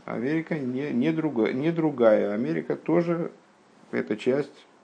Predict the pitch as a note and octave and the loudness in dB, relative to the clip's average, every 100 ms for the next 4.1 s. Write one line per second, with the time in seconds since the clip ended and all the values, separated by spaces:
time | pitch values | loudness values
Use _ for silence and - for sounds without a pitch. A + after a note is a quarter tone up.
0 | _ - - - - - A2 A#2+ C#3+ F#3 | _ -20 -20 -18 -14 -2 6 8 8 6
1 | F#3 - G#2 A2 B2 C3 A2+ G#2 A2+ A#2 | 4 -2 2 4 4 4 2 0 -2 -2
2 | - E2 D#2+ - A2+ A#2 A#2+ A2+ A2 G#2+ | -2 -4 -4 -4 2 6 6 6 2 0
3 | C#3 G#3 G3+ A#2+ A2 A2 D3 D3 C3+ - | 0 2 2 4 2 2 -2 -4 -6 -6
4 | G#2+ | -8